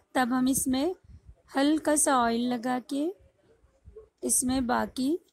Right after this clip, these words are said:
सब्जियां लगा देंगे। मैं यहाँ पर प्याज डाल रही हूँ और साथ ही हल्का सा इसमें ऑयल डालना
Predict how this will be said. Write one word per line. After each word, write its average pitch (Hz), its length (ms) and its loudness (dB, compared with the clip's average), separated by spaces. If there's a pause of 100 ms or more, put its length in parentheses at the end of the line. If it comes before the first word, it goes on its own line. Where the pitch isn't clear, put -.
(760)
सब्जियां 247 540 0
लगा 262 340 0
देंगे। 269 420 0
मैं 226 280 0
यहाँ 240 240 0
पर 269 160 -4
प्याज - 420 -2
डाल 254 240 -2
रही 277 220 -2
हूँ 330 220 0 (1500)
और 226 180 2
साथ 247 420 2
ही 294 80 4
हल्का 294 420 2
सा 349 140 2
इसमें 294 320 4
ऑयल 220 320 2
डालना 254 380 0